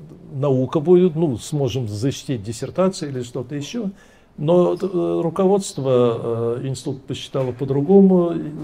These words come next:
результаты засекретили, но нам заплатили, как за полет. Каждые сутки на пребывание в эксперименте нам оплатили как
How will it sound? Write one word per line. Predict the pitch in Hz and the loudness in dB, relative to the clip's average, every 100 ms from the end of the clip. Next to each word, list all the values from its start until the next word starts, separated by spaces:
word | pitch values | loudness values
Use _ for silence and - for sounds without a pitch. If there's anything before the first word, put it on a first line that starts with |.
| 147 | -4
результаты | 151 143 170 165 196 180 135 120 | -4 -2 -2 2 2 2 -2 -4
засекретили, | 123 110 135 151 160 226 196 196 185 - - _ - | -4 -6 -6 -6 -6 -6 -4 0 0 -2 -14 _ 0
но | 180 | 2
нам | 208 233 196 | 4 2 -2
заплатили, | 190 190 175 - 170 160 156 - _ _ _ _ _ - | -2 4 4 4 -2 -2 -6 -16 _ _ _ _ _ 4
как | 180 185 | 6 6
за | 123 175 | 6 4
полет. | 175 180 180 170 120 - - - _ _ _ _ _ _ _ _ _ _ | 6 4 8 6 4 -4 -18 -20 _ _ _ _ _ _ _ _ _ _
Каждые | 180 170 135 151 143 | 4 4 4 0 -2
сутки | - - 254 - 165 120 | -2 -2 -2 -2 -2 -2
на | 120 139 | -2 -4
пребывание | - 180 151 147 131 135 123 | -2 0 0 0 0 0 -2
в | 120 | -6
эксперименте | 120 - 156 190 247 196 | -6 -4 0 0 -2 -4
нам | 151 143 | -4 0
оплатили | 135 143 190 208 220 240 | 0 0 -4 -4 -4 -4
как | 147 117 | -4 -8